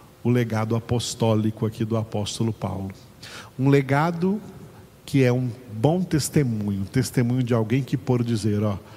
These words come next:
"Combati o bom combate", ou seja, eu fui um guerreiro, eu fui um lutador, enfrentei todas as guerras, tanto a guerra interna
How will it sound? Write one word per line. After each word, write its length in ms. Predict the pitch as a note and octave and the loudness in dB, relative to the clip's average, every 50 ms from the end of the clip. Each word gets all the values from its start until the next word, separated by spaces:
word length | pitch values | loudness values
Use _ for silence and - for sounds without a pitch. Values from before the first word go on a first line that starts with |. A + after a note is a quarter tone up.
| - - - - - | -20 -20 -20 -12 -6
"Combati 1000 | - - C#3 C#3 C3+ C3 B2 B2 A#2+ A#2 - - - - E3 F3 F#3 G3+ G#3+ A3 - - - - - - - - - | -2 0 2 2 4 4 4 4 2 2 -2 -4 -2 0 2 2 2 2 0 0 -2 -6 -10 -14 -20 -20 -18 -8 -4
o 120 | A2+ G#2+ | -4 -2
bom 560 | G2+ G2+ A#2 B2 B2+ C3+ D3 D#3 E3 E3+ F3 - - - - - - - | 2 4 4 4 4 4 2 2 0 -2 -4 -6 -10 -14 -20 -18 -6 0
combate", 760 | - C3 B2 A#2 G#2 G2+ - - - - - - - - A#2 | 2 2 2 2 2 0 -2 -4 -8 -10 -10 -10 -6 -2 0
ou 80 | A#2+ | 0
seja, 460 | A#2 - - - A#2 G#2+ G2 E2+ G2 F#2 - - - - - - | 0 0 0 0 0 0 -2 -4 -8 -10 -12 -16 -20 -20 -10 -6
eu 140 | A2+ A#2 A2+ | -4 -4 -4
fui 380 | - - - B2+ B2 A2 G#2+ | -4 -4 -2 -2 0 0 0
um 220 | A2 G#2+ G#2+ G#2 G2 | 0 -2 -4 -6 -6
guerreiro, 920 | F#2 G#2 G#2+ G#2 G2+ F2 G#2+ A#2 A#2+ B2 C3 D3 D#3 E3 E3+ G3 A3 A#3+ - - - - - - - | -4 -2 -2 -2 -2 -2 0 0 0 0 2 2 2 2 2 2 0 -2 -4 -10 -16 -20 -20 -16 -8
eu 120 | - A2+ A2 | -6 -6 -6
fui 320 | - - - B2 A#2 G#2+ | -4 -2 -2 0 0 0
um 300 | A2 G#2+ G#2+ G#2+ A2 A2 | 0 -2 0 0 0 2
lutador, 720 | A2+ C3+ E3+ - - C#3 A#2+ G#2 G2+ G#2 G#2+ A#2 C#3 E3+ F#3 - - - - - - - - | 2 2 0 0 0 -2 0 2 2 4 4 4 4 4 2 0 -4 -12 -18 -18 -20 -10 -4
enfrentei 720 | - B2+ B2+ C3 A#2+ - - B2 B2 A#2+ A2 G#2+ - B2 A#2+ | 0 0 0 0 0 -2 -2 0 0 0 0 0 0 0 0
todas 480 | A#2 - - C#3+ D#3 D#3+ C#3 C3 A2+ G#2+ | 0 0 0 2 2 2 2 2 2 2
as 320 | A#2+ A#2 A2 G2 G#2 G#2 G2 G2+ G#2 G#2+ G2+ | 0 0 0 -2 -4 -6 -8 -10 -12 -6 -2
guerras, 1000 | A#2 B2+ B2 B2 B2+ A#2 A#2 B2+ C#3 D3+ D3+ - - - - - - - - - - - - - - - - - - - - - - - | 2 2 2 2 0 0 0 2 2 2 2 0 0 0 0 -2 -4 -6 -8 -12 -18 -20 -20 -20 -20 -20 -20 -20 -20 -20 -20 -20 -10 0
tanto 280 | - C3 C#3 C#3 B2+ C#3+ | 2 2 2 4 2 2
a 60 | B2 | 2
guerra 520 | A#2 A2 A2 A#2 A#2+ B2 A2 A2+ A#2+ A#2+ - - | 2 2 0 0 2 2 2 0 0 -2 -2 0
interna 1160 | C#3+ C#3+ D#3 D#3+ D3 - - - - - C#3 C3 C3 C#3 C3 A#2 - C3 B2+ B2+ B2+ C3 B2 | 0 2 2 0 0 -2 -6 -14 -4 0 2 2 4 4 2 2 2 0 2 2 2 0 0